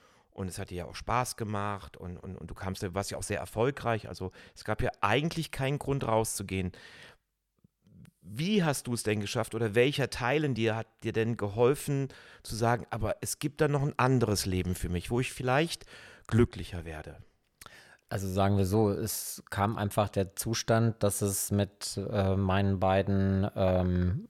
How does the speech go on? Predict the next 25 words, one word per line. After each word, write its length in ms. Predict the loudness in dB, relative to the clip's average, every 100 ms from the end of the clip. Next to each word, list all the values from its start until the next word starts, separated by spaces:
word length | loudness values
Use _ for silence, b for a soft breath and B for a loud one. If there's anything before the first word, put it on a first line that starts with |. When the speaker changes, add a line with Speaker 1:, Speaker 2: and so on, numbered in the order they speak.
| _ -4
Speaker 2:
Kollegen 540 | 0 2 4 4 2
in 100 | 4
der 100 | 4
Leitung 720 | 6 4 2 0 0 0 -2
nicht 180 | -2 2
mehr 220 | 2 4
wirklich 360 | 2 0 -2 -2
stimmig 420 | 2 4 2 2
war 320 | 2 4 4
und, 320 | 2 0 0 -4 B B B B B B _
ähm, 360 | 4 4 2 2
irgendwann 560 | 2 2 2 2 2
kam 260 | 2 2 4
dann 140 | 2
auch 160 | 0 2
der 160 | 0
Zeitpunkt, 600 | 0 -2 0 0 0 -2
wo 200 | -2 0
ich, 420 | 0 0 -8 -14 -16 -2
ähm, 580 | 0 2 2 0 -2 -8
dann 320 | -4 -2 0
für 120 | 2
mich 260 | 2 2 2
feststellen 560 | 0 0 0 2 4
musste, 640 | 2 0 0 2 4 2